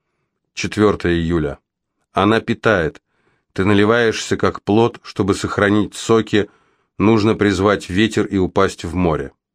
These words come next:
Всё, что я до этого прочёл, было, конечно, трогательным, наивным и до некоторой степени объяснимым.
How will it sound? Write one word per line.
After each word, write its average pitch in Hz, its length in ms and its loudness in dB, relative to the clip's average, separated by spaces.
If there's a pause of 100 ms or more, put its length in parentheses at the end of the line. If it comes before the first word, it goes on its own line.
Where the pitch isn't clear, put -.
(1600)
Всё, - 280 -4
что - 200 -2
я 95 140 2
до 98 100 0
этого 95 260 0
прочёл, 101 480 0
было, 95 220 0
конечно, 95 500 0
трогательным, 92 680 0
наивным 95 520 2
и 87 40 0
до 95 100 0
некоторой 95 400 0
степени 92 520 -2
объяснимым. 90 760 -2